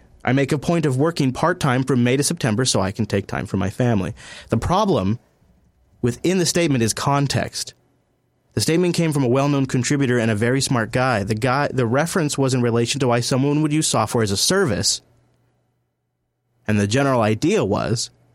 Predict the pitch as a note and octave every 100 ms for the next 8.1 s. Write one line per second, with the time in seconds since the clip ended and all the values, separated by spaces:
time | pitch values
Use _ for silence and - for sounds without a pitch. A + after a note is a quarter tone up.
0 | _ _ _ - D3+ E3+ F3+ D3 C#3+ -
1 | E3+ B2 G#2 A#2+ - D3 F3+ F#3+ A2+ F#2+
2 | A#2 - C3+ D3 C3+ C#3+ C#3 C#3 D3+ D#3+
3 | D#3+ C3 B2 A#2+ A#2 A#2 - D3 C#3 A#2
4 | A#2+ C#3+ C3+ E3+ B2 - - _ _ _
5 | _ _ _ _ _ _ _ _ _ _
6 | _ _ _ _ _ _ _ _ _ _
7 | C#3 B2+ B2 A2+ A#2 F#2+ B2 A2 A2 F2+
8 | -